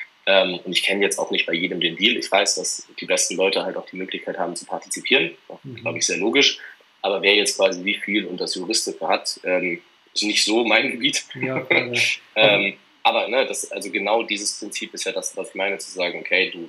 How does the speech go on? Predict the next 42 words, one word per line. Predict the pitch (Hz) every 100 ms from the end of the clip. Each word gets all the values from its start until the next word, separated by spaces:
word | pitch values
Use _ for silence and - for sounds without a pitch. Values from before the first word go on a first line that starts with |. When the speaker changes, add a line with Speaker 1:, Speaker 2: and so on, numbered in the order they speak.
| -
Speaker 1:
du, | 87 85 - _ _ _
du | 95
bist | 82 -
quasi | - 92 -
auch, | - - -
auch | 87 - - -
faktisch | - 120 - - 87 -
Teil | 95 90
des | -
Ganzen. | 85 82 - 131 -
Speaker 2:
Mhm. | 139 107 95
Speaker 1:
Ähm, | 87 82 82 - _ _ _ _ -
ja, | 92
und |
das | 80 -
ist |
auch | 82
etwas, | - - 87
was, | 87 -
was | 90 -
bei | 90
uns | 92
groß | 104 98
geschrieben | - - 82
wird. | 80 - _ _ - _ -
Speaker 2:
Genau, | 147 151
aber | 147
jetzt | 156 156 -
vor | - 165
der | 165 147
Zeit | 151 147 151 -
mit, | 147 135 127 - - 175
mit, | 135 123 120
äh, | 131 120 120 120
mit | 120 120 -
C | 151
V | 143
C | 143 143
gab | 135 127
es | -
das | 123 -
nicht. | 123 123